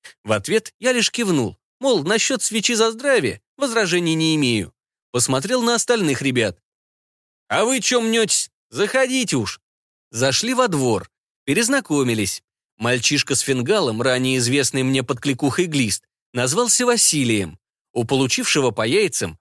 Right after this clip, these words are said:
было имя Еремей, ну или Ерёма.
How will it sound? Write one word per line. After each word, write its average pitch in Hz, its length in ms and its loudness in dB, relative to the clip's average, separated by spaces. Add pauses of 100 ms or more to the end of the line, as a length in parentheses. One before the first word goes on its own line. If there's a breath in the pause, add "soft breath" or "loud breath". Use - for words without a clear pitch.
было 220 220 0
имя 214 340 0 (120)
Еремей, 190 580 0 (180)
ну 254 120 -2
или 226 340 2
Ерёма. 143 640 -2